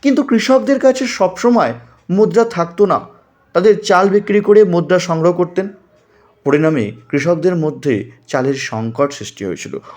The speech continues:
অনেক সময় চালের জন্য দাঙ্গা হতো। কৃষকরা মহাজনের কাছ থেকে ঋণ নিত, জমি বন্ধক দিয়ে।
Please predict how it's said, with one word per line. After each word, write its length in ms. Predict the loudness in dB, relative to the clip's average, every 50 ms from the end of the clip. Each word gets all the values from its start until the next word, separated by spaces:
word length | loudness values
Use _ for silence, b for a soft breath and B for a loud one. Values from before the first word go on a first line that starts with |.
| B B
অনেক 340 | -4 -2 -2 -2 -2 -4 -6
সময় 380 | -6 -6 -2 -2 -2 -2 -4 -6 B B B B
চালের 280 | -2 0 0 0 -2
জন্য 240 | -2 -2 -2 -2 -2
দাঙ্গা 440 | -4 -4 -4 -4 -6 -4 0 0 0
হতো। 380 | 0 -2 -6 -10 -12 -14 -16 -16 b b b b
কৃষকরা 460 | b -2 0 0 0 0 2 2 2 2
মহাজনের 540 | 2 0 0 0 0 0 0 -2 -2 0
কাছ 220 | 0 0 0 0 -2
থেকে 240 | -4 -2 0 0 0
ঋণ 240 | 0 0 0 0
নিত, 280 | 0 -2 -2 -2 -2 -4
জমি 340 | -2 -2 -2 -2 -2 -2 -2
বন্ধক 480 | -2 -2 -2 -2 0 0 0 -2 -2
দিয়ে। 320 | -2 0 0 0 0 0